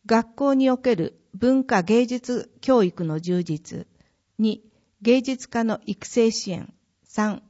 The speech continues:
専門的な人材の確保。四、生涯学習リーダーバンクの充実と活用。五、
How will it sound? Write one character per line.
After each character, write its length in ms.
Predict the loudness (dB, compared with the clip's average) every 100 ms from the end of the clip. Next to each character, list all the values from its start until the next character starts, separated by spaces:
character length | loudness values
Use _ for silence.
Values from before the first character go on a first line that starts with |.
| _
専 260 | 0 2
門 200 | 2 2
的 240 | 0 -2 -2
な 140 | -2
人 240 | 0 0 0
材 200 | 0 0
の 120 | -2
確 300 | -4 -8 -10
保。 240 | -14 -14 -16 _ _ _ _ _
四、 280 | -4 -4 -6 -12
生 320 | -4 0 2
涯 220 | 0 0
学 260 | 0 -2 -4
習 260 | -6 -2 0
リ 180 | 0
ー 20 | 0
ダ 220 | 0 0
ー 20 |
バ 140 | -2
ン 100 | -4
ク 120 | -6 -6
の 160 | -6
充 240 | -2 -2 -2
実 260 | -4 -8
と 120 | -8
活 300 | -6 -8 -8
用。 280 | -10 -10 -12 _ _ _ _ -12
五、 300 | -4 -4 -4